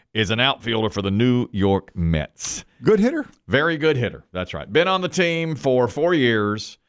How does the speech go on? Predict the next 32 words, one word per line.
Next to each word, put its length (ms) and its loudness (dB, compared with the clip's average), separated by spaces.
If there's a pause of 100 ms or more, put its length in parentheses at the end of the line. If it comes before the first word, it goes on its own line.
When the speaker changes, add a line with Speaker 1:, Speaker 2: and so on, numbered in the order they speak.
(300)
Speaker 1:
Uh, 220 2
played 300 0
college 400 2
bas-, 280 -2 (100)
baseball 460 2
for 160 -2
the 120 0
Florida 340 4
Gators. 760 0
M-, 180 -4
uh, 280 0
Mets 260 0
drafted 440 0
him 300 0
in 140 -4
twenty 220 -2
sixteen. 460 0
Now 140 -2
he's 100 -4
been 120 -2
on 140 -2
the 60 -6
team 180 -6
for 80 -16
four 180 -4
years. 160 -2 (360)
He 260 2
was 180 4
asked 340 -2
a 40 -8
story 260 -2
on 520 0